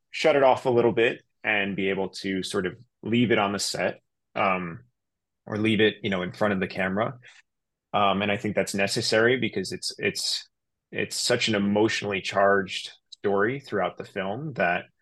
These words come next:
um, especially for their characters, I'm sure it was exhausting, and I'm just appreciative for the amount of effort and care they put in, and empathy and compassion they put into these characters on screen. And so, again, I think the story just leads itself naturally to an ending like that.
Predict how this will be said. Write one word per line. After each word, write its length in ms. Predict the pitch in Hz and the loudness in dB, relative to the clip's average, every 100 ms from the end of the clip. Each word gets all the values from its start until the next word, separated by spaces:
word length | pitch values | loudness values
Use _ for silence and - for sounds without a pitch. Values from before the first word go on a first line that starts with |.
| _ _ - | _ _ -8
um, 300 | 95 90 90 | -4 -2 -4
especially 400 | - 104 101 107 | -2 0 0 0
for 120 | 101 | -2
their 120 | 92 90 | -2 -2
characters, 540 | - 92 104 120 113 | 0 0 0 -2 -4
I'm 100 | 95 | -6
sure 260 | - 95 92 | -4 -2 -2
it 100 | 92 | -4
was 340 | 90 85 - | -6 -8 -8
exhausting, 640 | 98 117 95 98 - 95 92 | -6 -2 0 0 -4 -6 -4
and 80 | |
I'm 120 | 92 90 | -6 -6
just 200 | 92 - | -6 -8
appreciative 580 | - 101 90 101 92 - | -6 -6 -2 -2 -2 -4
for 280 | 95 90 87 - - - _ - | -4 -4 -4 -12 -20 -20 _ -2
the 100 | 104 | 0
amount 260 | 101 107 | 2 0
of 160 | 95 - _ _ - | 0 -4 _ _ -2
effort 480 | 120 - 131 131 - - | 0 4 4 2 -6 -6
and 200 | 107 104 | -6 -4
care 400 | - 104 107 98 | 0 2 4 2
they 140 | 92 | -2
put 220 | - 98 | -2 -4
in, 140 | 92 - | -4 -4
and 120 | 104 | -4
empathy 560 | 107 113 117 117 95 90 | -2 -2 -2 -2 -4 -4
and 160 | - - | -6 -10
compassion 520 | 95 - 92 - 90 | -10 -4 -2 -2 -6
they 100 | 87 | -8
put 180 | - 92 | -6 -6
into 220 | 90 - | -6 -8
these 180 | 92 - | -6 -4
characters 520 | 90 90 90 92 87 | -2 -2 -2 -6 -6
on 160 | 87 | -4
screen. 460 | 92 - 92 90 98 - | -4 -4 -6 -10 -12 -12
And 120 | 98 | -10
so, 360 | - 90 87 - _ _ _ | -6 -4 -6 -10 _ _ _
again, 240 | 110 123 110 | 0 2 2
I 80 | 104 | 0
think 180 | 120 107 | -2 -4
the 40 | |
story 320 | - 110 110 | -2 2 2
just 240 | 98 95 104 | 2 -2 -2
leads 320 | 104 104 - | -2 -2 -6
itself 320 | 87 101 92 | -6 -4 -2
naturally 460 | 95 92 - 98 90 | -2 -4 -4 -8 -8
to 140 | - | -8
an 80 | 90 | -6
ending 280 | 90 87 87 | -6 -6 -6
like 180 | 87 - | -8 -10
that. 180 | - | -12